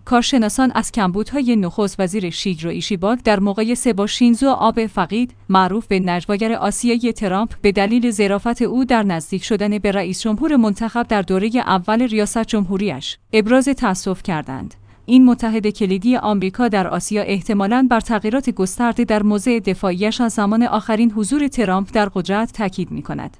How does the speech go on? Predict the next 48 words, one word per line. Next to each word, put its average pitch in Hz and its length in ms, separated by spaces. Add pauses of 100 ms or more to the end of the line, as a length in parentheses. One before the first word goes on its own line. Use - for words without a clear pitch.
توکیو 277 340
از 220 200
قانون 220 320
اساسی 214 600
صلح 202 280
طلبانهٔ 226 600
تحمیل 185 400
شده 202 280
توسط 196 520
ایالات 196 480
متحده 196 560
پس 262 260
از 208 140
جنگ 202 260
جهانی 196 560
دوم 202 420
دور 208 180
شده 170 260
است 160 260
و 190 80
در 190 120
سال 269 280
دو 254 140
هزار 190 320
و 202 40
بیست 202 260
و 220 60
دو 247 160
در 220 140
تلاش 175 380
بود 208 240
تا 226 140
هزینه‌های 220 640
دفاعی 170 480
خود 185 260
را 190 120
تا 233 180
سال 269 300
دو 254 180
هزار 185 340
و 185 40
بیست 185 240
و 202 80
هفت 254 320
به 202 120
حدود 226 320
دو 240 180
درصد 160 420